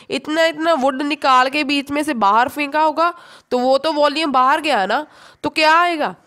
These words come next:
अगर मैं यहाँ पर लिखूँ, "Volume of wood in entire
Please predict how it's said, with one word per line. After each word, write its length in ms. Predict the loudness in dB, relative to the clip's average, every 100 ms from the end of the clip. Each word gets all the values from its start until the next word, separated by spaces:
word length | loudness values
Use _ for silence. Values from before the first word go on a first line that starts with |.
| _ -8
अगर 220 | -4 -2
मैं 100 | 0
यहाँ 220 | 2 2
पर 100 | 0
लिखूँ, 280 | -2 0 0 2
"Volume 640 | 2 2 2 0 0 -2 -2
of 440 | 2 4 4 2 -2 -10 -20 _ _ _ _ _ _ _ _ _ _ _ _ _ _ _ _ _ -4
wood 320 | -4 -4 -8 _ _ _ _ _ _ _ _ _ _ -4
in 220 | -4 -4 -4
entire 720 | -2 -2 0 2 4 2 0